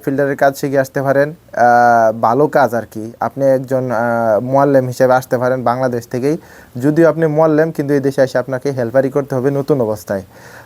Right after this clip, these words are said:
তো আপনি যদি কাজ দেখাইতে পারেন, আপনি যে পুরোপুরি কাজ পারেন, সেটা যদি আপনি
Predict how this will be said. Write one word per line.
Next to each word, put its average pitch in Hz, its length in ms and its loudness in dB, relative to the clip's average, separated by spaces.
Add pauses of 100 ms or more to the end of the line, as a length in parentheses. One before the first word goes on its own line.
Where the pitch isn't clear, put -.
তো - 80 2
আপনি 143 280 0
যদি 139 140 -2
কাজ 147 220 2 (120)
দেখাইতে 143 360 0
পারেন, 135 180 2
আপনি 131 200 -6 (100)
যে 117 120 -10
পুরোপুরি 139 340 2
কাজ 131 200 0 (120)
পারেন, 123 240 2
সেটা 127 280 -6
যদি 120 180 -2
আপনি 120 180 -2